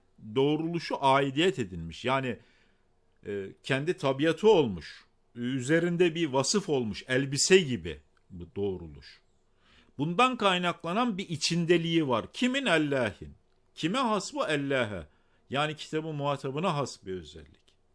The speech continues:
Bunu kişiler algılayamıyor, anlayamıyorlar. Zamanından önce bunu bir din, ilah tanrı söylemi şeklinde,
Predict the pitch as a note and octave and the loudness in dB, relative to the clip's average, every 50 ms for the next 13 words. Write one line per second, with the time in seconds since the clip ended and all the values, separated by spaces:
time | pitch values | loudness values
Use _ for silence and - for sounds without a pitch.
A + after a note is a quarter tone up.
0 | _ _ _ _ _ _ _ _ _ _ _ _ _ _ _ _ - D3+ G3+ C#4 | _ _ _ _ _ _ _ _ _ _ _ _ _ _ _ _ -2 0 2 2
1 | D#4+ D#4+ D#4 D4+ - - - A3 - D4+ D#4 D#4 D4 C4 G#3+ D3+ F3 F3 G#3 G#3+ | 2 0 -2 -4 -6 -6 -6 -4 -2 0 2 4 4 4 4 4 6 6 6 6
2 | G#3 F#3+ A3+ A#3 A#3 A#3+ B3+ C4+ B3+ A3+ F#3+ E3+ D3+ C3+ C3+ D3 D#3+ F3 F#3 G3+ | 4 4 0 0 2 2 2 2 2 0 0 -2 0 0 0 0 -2 -2 -2 0
3 | A#3 C#4 C#4+ C4 A3+ E3 C#3 A#2 G#2 G2 F#2+ F#2+ F#2 F2 G2 D3 F#3+ A#3 B3+ B3 | 0 0 0 0 0 0 0 0 -2 -2 -4 -6 -4 0 4 4 4 4 4 2
4 | G#3 F3+ E3+ D3+ C#3+ C3 C3 B2+ C3 F#3+ C4 B3+ G#3+ F#3 G3 F#3 E3 G#3 B3 C4+ | 2 0 0 -4 -6 -4 -4 -4 -2 -2 -2 -2 0 0 0 0 0 -2 -6 -6
5 | B3 F#3+ D#3 E3 A3+ A#3+ G3+ D#3 B2+ G#2+ G2 G2 C3+ F3 A3+ A#3 G3 D#3+ C3+ B2 | -6 -6 -6 -6 -6 -6 -6 -8 -10 -12 -10 -6 -2 0 2 2 2 2 0 -2
6 | A2 G2 F#2 - _ _ _ _ _ _ _ - D#3 F3+ G#3 G#3+ G#3 F#3+ F#3 - | -6 -8 -10 -16 _ _ _ _ _ _ _ -6 -2 0 2 2 2 0 -2 -2
7 | - F3+ F#3 G3 G3 G3+ G3+ F3+ - - - - E3 F3 F3 E3 E3+ F3+ F3 F3+ | -2 -2 -2 0 0 2 0 0 0 -2 -4 -2 0 0 0 0 -2 -2 -2 0
8 | G3+ G#3 F#3 D#3 - - _ _ _ - - - - - B2+ A#2 - - - F#2 | 2 2 0 0 -4 -10 _ _ _ -20 -16 -12 -8 -4 -4 -6 -6 -8 -14 -14
9 | F2+ E2+ D2+ D2+ | -12 -12 -14 -16